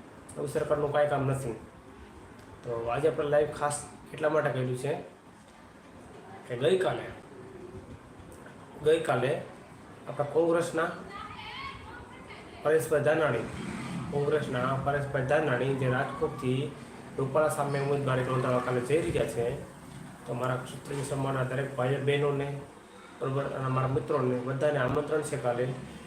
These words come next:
કે કાલે સાડા નવ વાગે સવારે બહુમાળી ભવન ચોક ખાતે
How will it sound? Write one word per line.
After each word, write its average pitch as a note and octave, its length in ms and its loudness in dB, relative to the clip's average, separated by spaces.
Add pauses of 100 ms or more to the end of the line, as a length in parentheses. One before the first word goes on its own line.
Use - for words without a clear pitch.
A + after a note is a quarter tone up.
(240)
કે C3+ 60 -4
કાલે C#3 360 0
સાડા C#3 380 2
નવ C#3 300 0
વાગે C3 260 2
સવારે D3 340 4
બહુમાળી C3+ 440 0
ભવન B2+ 340 0
ચોક - 280 -2
ખાતે A#2 320 -2